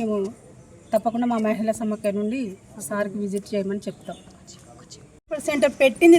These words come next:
Speaker 2: దేనికోసము, ఎవరి కోసము, అసలు మాట్లాడేది ఏంటిది, ఇక్కడ చెప్పేది ఒకటి ఉన్నది, చేసేది ఒకటి ఉన్నది. దీంట్లో ఏందనంటే తల్లి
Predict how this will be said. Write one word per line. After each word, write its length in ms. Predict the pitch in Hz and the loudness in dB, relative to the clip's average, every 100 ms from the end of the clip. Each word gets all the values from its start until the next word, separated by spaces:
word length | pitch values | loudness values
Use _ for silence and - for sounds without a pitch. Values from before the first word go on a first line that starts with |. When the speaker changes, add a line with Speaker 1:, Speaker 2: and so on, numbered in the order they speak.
| 254 | 8
Speaker 2:
దేనికోసము, 640 | 269 285 285 269 262 247 277 - 247 | 6 6 0 2 0 -2 -4 -2 -2
ఎవరి 200 | 254 294 | 0 2
కోసము, 480 | 294 277 285 254 294 392 - - - - - 294 | 4 4 4 2 2 2 -2 -20 -20 -16 -6 2
అసలు 200 | 370 339 302 | 4 4 2
మాట్లాడేది 540 | 311 349 330 320 339 359 311 | 2 6 8 8 6 2 2
ఏంటిది, 260 | 285 254 254 | 0 -2 -2
ఇక్కడ 180 | 226 196 - - | -4 -4 -8 -2
చెప్పేది 500 | 285 - 320 330 370 381 294 | -2 6 8 8 4 2 2
ఒకటి 220 | 285 262 | 0 -2
ఉన్నది, 300 | 277 269 285 370 381 - - - | -2 -2 0 -2 -4 -20 -20 0
చేసేది 400 | 302 294 330 311 330 | 4 4 6 4 4
ఒకటి 160 | 302 254 | 2 -2
ఉన్నది. 160 | 262 214 | -4 -4
దీంట్లో 260 | 226 214 196 - - - - | -8 -8 -12 -18 -20 -18 2
ఏందనంటే 600 | 269 320 349 320 302 269 330 - | 6 8 8 6 2 4 4 6
తల్లి 300 | 294 311 349 | 2 4 4